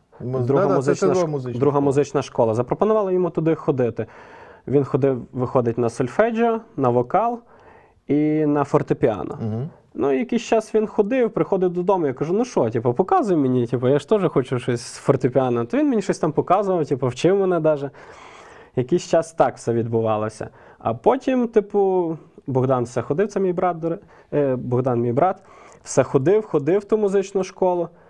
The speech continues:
Speaker 2: А потім, як виявилось, телефонує, типу, викладачка з вокалу <laughs> до моїх батьків. І каже, типу: «Що там? Чо Богдан не ходить?» Типу:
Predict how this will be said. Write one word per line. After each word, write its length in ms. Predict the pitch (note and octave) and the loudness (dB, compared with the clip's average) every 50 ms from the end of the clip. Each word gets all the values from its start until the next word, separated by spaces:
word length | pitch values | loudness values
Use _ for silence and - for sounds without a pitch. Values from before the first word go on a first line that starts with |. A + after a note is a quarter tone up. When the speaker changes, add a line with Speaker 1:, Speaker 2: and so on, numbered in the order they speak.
| - - | -12 -2
Speaker 2:
А 100 | B2+ C3 | -2 -2
потім, 360 | B2+ - E3 D#3 - D#3+ D#3 | 2 2 0 2 4 2 2
як 180 | D#3+ D#3 - E3+ | 2 0 0 2
виявилось, 440 | F#3+ A3 A3+ G3+ F3+ D#3 C#3+ - - | 2 2 2 2 2 0 -2 -2 -2
телефонує, 640 | - D3 D3 D3 - - D#3+ E3 F3 F#3 F3+ F3 D#3+ | 0 0 0 0 0 0 0 0 2 2 2 0 0
типу, 260 | - E3 C#3 - D3 | 0 -2 0 0 2
викладачка 920 | C3+ C#3+ C#3 - D3 C#3 C#3 D3+ D#3+ D#3+ - - - D3 C#3 C#3 C3+ B2+ - - | 2 2 2 2 0 2 2 2 0 0 -4 -4 -2 0 0 2 0 0 -2 -2
з 120 | B2+ C3 | 0 0
вокалу 520 | C3 C#3+ C#3+ C#3 - D3+ C#3 C3 B2 B2 B2 B2+ - - - - - - | 2 2 2 4 4 2 2 2 0 -2 -4 -6 -8 -10 -8 -8 -8 -8
<laughs> 280 | - - - - - D#3 C3 | -8 -8 -4 -2 0 0 2
до 520 | B2+ B2 C#3 C3+ C3 B2+ B2+ B2+ A#2+ A2 - | 4 4 4 4 4 2 2 0 0 -2 -4
моїх 420 | - D2 C3 B2+ C3+ C3+ C3 B2 B2 | -6 -4 0 2 4 4 2 2 2
батьків. 420 | B2+ C3+ C3 - - B2+ A#2+ A2+ | 0 0 -2 -2 -2 0 0 0
І 80 | A2 A2+ | 0 0
каже, 280 | - C3+ A#2+ C3+ C3 | 0 0 2 2 0
типу: 260 | B2+ - B2 - B2+ A#2 | 0 -2 -4 -2 -2 -6
«Що 440 | - - - - - - - C#4+ | -6 -8 -14 -10 0 4 4 4
там? 200 | - - B2+ B2 | 4 4 0 -2
Чо 160 | A#2+ - - G#3+ | 0 2 2 2
Богдан 340 | F3+ C#3+ C3+ C#3+ B2+ B2 | 2 2 0 0 0 2
не 80 | B2+ B2 | 0 -2
ходить?» 360 | - - C3+ B2 A#2+ A#2 A2+ | 0 0 0 0 0 -2 -2
Типу: 260 | - B2+ A#2+ B2+ A#2+ | -2 -2 0 0 -2